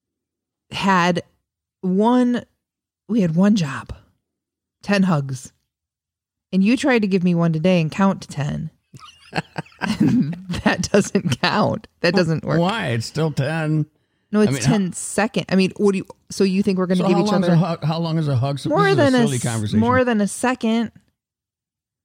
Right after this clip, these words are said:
Speaker 1: A hug, li-, um, I mean, that's like a bro hug. Otherwise, like, "Hey, what's up, man?"
Speaker 2: No.
Speaker 1: Okay,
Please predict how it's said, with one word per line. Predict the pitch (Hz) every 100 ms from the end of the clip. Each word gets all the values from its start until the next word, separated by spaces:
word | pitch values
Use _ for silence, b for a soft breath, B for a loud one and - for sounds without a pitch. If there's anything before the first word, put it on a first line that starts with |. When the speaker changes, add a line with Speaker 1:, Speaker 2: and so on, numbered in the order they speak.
| _ _ _ _ _ _ _ 202
Speaker 1:
A |
hug, | 233 277 240
li-, | 233 202
um, | 214 208 - -
I |
mean, | 214 214
that's | 226
like | -
a | 185
bro | 147 190 254
hug. | 160 120
Otherwise, | 160 190 143 139 147
like, | 139 139
"Hey, | 180
what's | 151 180
up, | 151
man?" | 151 143 175 _ _ _ _ _ _ _ _ _ _ _ _ _ _ _ _ _ _ _ -
Speaker 2:
No. | 98 90 - - _ _ _ _ -
Speaker 1:
Okay, | 240